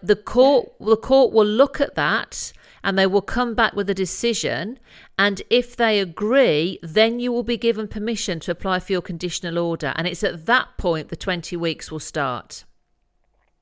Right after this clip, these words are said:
Speaker 2: So it's apply for the conditional order, then waiting for the twenty, then the twenty-week period.
Speaker 1: Yeah, yeah. When, once
Speaker 2: Right,
Speaker 1: you're, once
Speaker 2: okay.
Speaker 1: you're given permission to apply,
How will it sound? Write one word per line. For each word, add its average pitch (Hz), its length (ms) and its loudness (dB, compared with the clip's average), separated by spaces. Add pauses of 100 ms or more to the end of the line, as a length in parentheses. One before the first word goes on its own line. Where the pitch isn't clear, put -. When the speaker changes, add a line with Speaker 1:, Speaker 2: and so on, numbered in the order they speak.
(420)
Speaker 2:
So 190 240 -12
it's - 160 -12
apply 214 360 -12
for 208 120 -16
the 190 80 -16
conditional 180 580 -20
order, 214 420 -14 (180)
then 214 420 -14 (320)
waiting - 420 -20
for 165 120 -18
the 147 100 -18
twenty, 151 580 -20
then 196 420 -14
the - 60 -18
twenty-week 139 600 -18
period. 117 420 -16
Speaker 1:
Yeah, 160 240 -2 (840)
yeah. 156 260 -6 (320)
When, 180 220 -2
once 214 280 2
Speaker 2:
Right, - 0 - (100)
Speaker 1:
you're, 233 80 -10
once 233 220 0
Speaker 2:
okay. - 80 0
Speaker 1:
you're 247 80 2
given 233 320 -2
permission 233 640 -4
to - 120 -6
apply, 143 640 -4